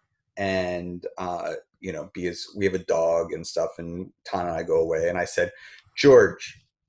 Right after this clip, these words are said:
you may eat any of the food in the house. Have at it."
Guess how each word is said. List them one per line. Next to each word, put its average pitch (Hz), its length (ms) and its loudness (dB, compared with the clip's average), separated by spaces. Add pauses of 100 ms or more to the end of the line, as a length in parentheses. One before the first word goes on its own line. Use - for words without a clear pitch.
(140)
you 127 200 -2
may 123 480 2
eat 123 260 -6 (220)
any 165 240 4
of 151 100 10
the 135 80 4
food 127 260 0
in 117 100 0
the 101 80 0
house. 80 440 -8 (380)
Have 113 240 2
at 78 200 2
it." - 60 -8